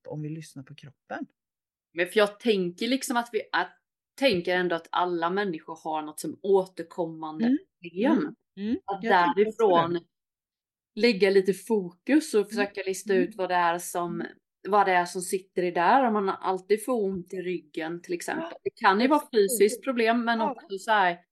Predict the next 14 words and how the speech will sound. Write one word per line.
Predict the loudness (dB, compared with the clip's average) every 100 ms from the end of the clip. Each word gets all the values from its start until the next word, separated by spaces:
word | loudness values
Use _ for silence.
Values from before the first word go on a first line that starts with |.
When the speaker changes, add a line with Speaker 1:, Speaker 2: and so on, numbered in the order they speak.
| _ _ _ _ -6
Speaker 2:
titta | -6 0 2
lite | 4 2 -2
på | 0 0
vad | 2 0
har | 0
jag | -4 -6
tänkt | -8 -6 -8
för | -10
tankar? | -4 -2 -2 -2 2 2 4
Vad | 0
har | 0
jag | 0 0
Speaker 1:
Mm. | -4 -10 -16 _
Speaker 2:
ätit | -4 -4